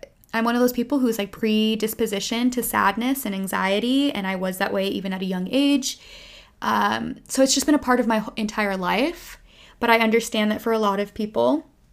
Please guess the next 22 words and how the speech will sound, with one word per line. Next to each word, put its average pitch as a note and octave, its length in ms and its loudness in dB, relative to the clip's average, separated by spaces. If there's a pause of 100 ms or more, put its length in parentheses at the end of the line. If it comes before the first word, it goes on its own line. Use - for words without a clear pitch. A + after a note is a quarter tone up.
(380)
um, G#3+ 320 0
there A#3+ 220 0
is F#4+ 160 0
still A3 180 0
a G#3 80 2
stigma G3+ 460 -2
around G3 340 -2
getting G3 220 -4
help G3+ 300 -6 (100)
for - 100 -8
your G3+ 140 -2
mental G3 300 -6
health F#3+ 520 -4
or F#3+ 480 -4 (420)
just - 220 -10
going G3 240 -4
to G3 80 -12
see - 140 -2
a G#3+ 40 0
therapist, G#3 960 -6
you G3 100 -6
know. G3 220 -6